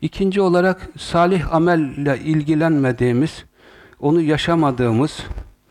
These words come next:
Ee, şu emrettiğimiz konuları uygulamadığımız müddetçe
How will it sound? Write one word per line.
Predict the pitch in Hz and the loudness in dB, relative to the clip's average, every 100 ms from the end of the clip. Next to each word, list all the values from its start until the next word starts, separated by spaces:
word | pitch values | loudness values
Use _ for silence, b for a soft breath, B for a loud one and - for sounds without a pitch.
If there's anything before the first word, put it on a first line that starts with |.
| b b b b | b b b b
Ee, | 135 120 120 117 113 | -2 0 0 -2 -4
şu | - - 139 | -8 -6 -2
emrettiğimiz | 160 175 170 170 - 165 165 175 - | 0 0 2 -2 0 0 2 0 -2
konuları | - 151 151 156 151 151 113 | 0 2 2 2 2 0 0
uygulamadığımız | 147 147 143 160 151 139 127 120 120 117 | 0 2 2 2 2 0 0 0 0 0
müddetçe | 127 120 123 113 - 165 | -2 -2 -2 -2 0 -2